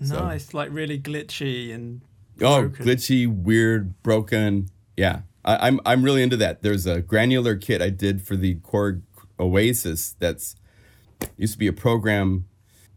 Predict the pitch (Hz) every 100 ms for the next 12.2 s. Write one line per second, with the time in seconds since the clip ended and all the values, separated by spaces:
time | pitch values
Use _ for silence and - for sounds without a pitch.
0 | - 98 101 95 - 98 107 110 - -
1 | 123 85 - - _ - 95 - 101 98
2 | 113 104 104 92 85 92 _ _ _ _
3 | - - - 139 - - 101 110 120 117
4 | 117 120 110 104 95 87 - 120 117 -
5 | 92 92 - 123 120 113 117 107 113 101
6 | 101 104 104 95 _ _ - 101 113 110
7 | 98 110 98 87 - 117 117 95 73 -
8 | - 92 92 104 107 92 123 120 113 98
9 | 98 117 101 - - 117 135 165 147 104
10 | 98 143 143 98 90 - _ _ _ _
11 | _ 113 - 117 104 95 - _ - 117
12 | 101